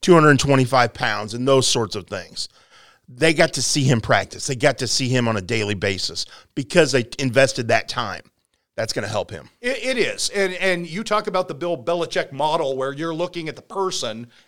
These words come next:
Speaker 2: and then figuring out the fit. You know, those type of folks are going to fall in love with him. The I Q,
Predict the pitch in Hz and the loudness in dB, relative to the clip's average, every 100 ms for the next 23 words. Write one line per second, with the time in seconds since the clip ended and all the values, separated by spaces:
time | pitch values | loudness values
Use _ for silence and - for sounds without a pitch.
0 | - 160 160 175 175 143 147 135 135 127 | -10 -4 -4 -4 -8 -8 -8 -4 -4 -6
1 | - - 160 117 - _ _ - 160 135 | -10 -4 -2 -4 -8 _ _ -6 -2 0
2 | 127 262 - 208 202 165 - 147 143 - | 4 4 4 -2 -4 -4 -4 -4 -4 -8
3 | 147 147 131 139 151 143 123 123 135 107 | -8 -10 -10 -6 -6 -6 -4 -2 -2 -6
4 | - 92 104 127 151 147 - 190 190 175 | -16 -16 -8 -4 -4 -4 -10 -4 -2 -2
5 | 180 | -6